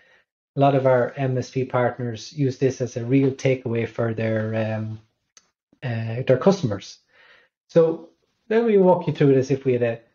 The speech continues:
a customer in the room. So number one, you've got to know what you want to protect. Where is your critical information? Your billing systems, your financial systems. Um,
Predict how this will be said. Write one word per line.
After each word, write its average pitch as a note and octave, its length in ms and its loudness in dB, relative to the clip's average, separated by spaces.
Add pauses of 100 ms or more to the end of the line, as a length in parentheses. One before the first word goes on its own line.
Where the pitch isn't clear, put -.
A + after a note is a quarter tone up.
(280)
a - 40 -14
customer A#2 480 -6
in A2 100 -10
the A2+ 100 -12
room. A2 300 -10 (320)
So E3+ 80 -4
number F#3+ 200 4
one, C#3 420 2 (680)
you've C#3 240 -4
got F3+ 300 0
to D3 80 -2
know C#3+ 160 2
what B2+ 260 0
you B2+ 60 -2
want A#2+ 160 -2
to A2+ 40 -6
protect. - 520 -8 (760)
Where F3 160 4
is D#3+ 140 2
your C#3 80 0
critical C3 440 0
information? A2+ 640 -6 (1400)
Your B2+ 100 2
billing B2+ 320 2
systems, A#2+ 640 -2
your A#2 100 -6
financial B2 400 -2
systems. A#2+ 680 -4 (520)
Um, A#2 600 -2